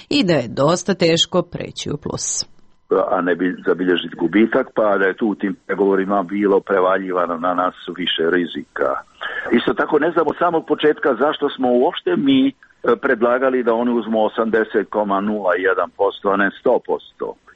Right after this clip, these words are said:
Speaker 2: Tako da ovde su i pregovori bili malo neobični. Država pregovara kao manjinski ulagač koja ima dvadeset posto, istovremeno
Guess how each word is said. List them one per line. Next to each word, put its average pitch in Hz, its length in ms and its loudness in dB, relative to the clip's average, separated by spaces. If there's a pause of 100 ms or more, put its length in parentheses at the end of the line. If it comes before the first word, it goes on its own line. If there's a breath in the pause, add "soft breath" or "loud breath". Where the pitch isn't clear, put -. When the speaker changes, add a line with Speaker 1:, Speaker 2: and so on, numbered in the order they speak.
Speaker 2:
Tako 101 260 0
da 107 100 2
ovde 117 360 2
su 123 80 0
i 113 80 0
pregovori 135 500 2
bili 127 180 -2
malo 127 260 2
neobični. 98 760 -2
Država 113 420 2
pregovara 110 560 2
kao 101 260 -6
manjinski 123 520 -2
ulagač 120 420 2 (100)
koja 104 240 0
ima 92 300 -2 (200)
dvadeset 120 640 0
posto, 131 560 2 (200)
istovremeno 127 1200 2